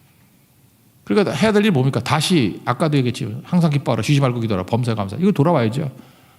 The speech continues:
승리했으면 우리 뭐 하자고요? 기뻐하고, 그 다음에 뭐예요? 감사하고, 넘어지지 않도록 뭐 하자고요? 기도하는 거. 예레미야 이십이 장 이십일 절 보니까, 그 예레미야 시대 때 이스라엘 백성들이 한심했는가 봐. 그러니까 예레미야가 이렇게 얘기를 해요.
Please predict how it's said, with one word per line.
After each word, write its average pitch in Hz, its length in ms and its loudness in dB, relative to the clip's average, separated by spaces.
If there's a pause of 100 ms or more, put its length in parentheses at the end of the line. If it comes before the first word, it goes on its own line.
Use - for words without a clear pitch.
승리했으면 240 480 2
우리 165 100 6
뭐 131 160 4
하자고요? 143 260 0
기뻐하고, 120 800 0 (480)
그 - 120 -2
다음에 147 180 4
뭐예요? 98 240 -2
감사하고, 123 800 0 (680)
넘어지지 156 440 4
않도록 151 240 2
뭐 135 140 4
하자고요? 151 640 2 (640)
기도하는 87 540 -8
거. 85 80 -20 (1400)
예레미야 180 300 4
이십이 151 420 2
장 135 380 2
이십일 135 260 0
절 147 140 -2
보니까, 107 560 -4 (520)
그 151 120 -2
예레미야 185 240 4
시대 208 240 0
때 208 100 4
이스라엘 185 300 2
백성들이 180 340 0
한심했는가 220 580 0
봐. 117 340 0
그러니까 156 200 2
예레미야가 185 320 4
이렇게 165 280 0
얘기를 127 240 -2
해요. 113 260 -6